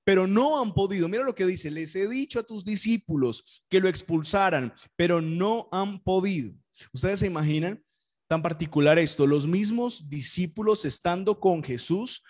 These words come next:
no le tenían la suficiente fe a todo el poder de Dios,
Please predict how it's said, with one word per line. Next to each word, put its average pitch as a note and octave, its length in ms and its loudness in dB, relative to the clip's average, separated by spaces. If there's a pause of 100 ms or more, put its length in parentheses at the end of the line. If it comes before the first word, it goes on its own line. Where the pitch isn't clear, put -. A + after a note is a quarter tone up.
(160)
no F3 220 2
le G#3+ 160 2
tenían E3+ 420 -4
la G3+ 80 -4
suficiente E3 640 -2
fe A#3+ 460 6
a F3+ 180 -2
todo G#3 200 4
el G#3 100 -2
poder F3 420 2
de F#3+ 160 0
Dios, G#3 540 -2